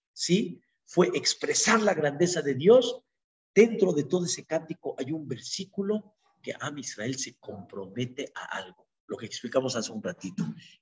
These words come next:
¿Qué gratitud le vas a dar a Dios? ¿Qué, qué, te, qué, qué co-, qué compromiso vas a ponerte delante de Dios? Ahí dice el pasuk, "Ze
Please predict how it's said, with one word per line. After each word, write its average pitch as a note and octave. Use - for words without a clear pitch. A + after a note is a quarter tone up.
¿Qué F3
gratitud A3+
le F3+
vas C3+
a F#3
dar F#2+
a -
Dios? -
¿Qué, -
qué, A#3+
te, B3+
qué, -
qué A#3+
co-, B3+
qué A#3+
compromiso A3
vas F#3
a F#3+
ponerte F3+
delante D#3+
de A#2
Dios? -
Ahí A#2+
dice A#2
el E2+
pasuk, -
"Ze E3+